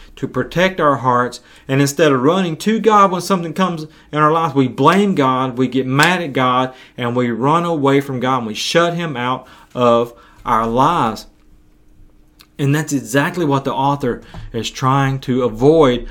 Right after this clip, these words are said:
with his audience here. He's, he's saying, I know you're going through some tough times with this persecution, but don't get mad at God and don't harden your hearts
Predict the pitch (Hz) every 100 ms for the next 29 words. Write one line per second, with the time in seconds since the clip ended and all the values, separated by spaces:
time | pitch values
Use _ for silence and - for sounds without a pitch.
0 | - - 131 131 127 127 120 127 147 160
1 | 131 117 127 117 120 139 - - - 143
2 | 143 160 156 147 160 196 208 165 190 185
3 | 185 175 151 139 175 175 165 175 175 151
4 | 147 147 170 151 143 - 185 185 143 -
5 | - - 151 - 185 196 185 147 147 151
6 | 143 127 143 139 127 131 123 143 175 190
7 | - 185 180 165 151 - 185 190 185 -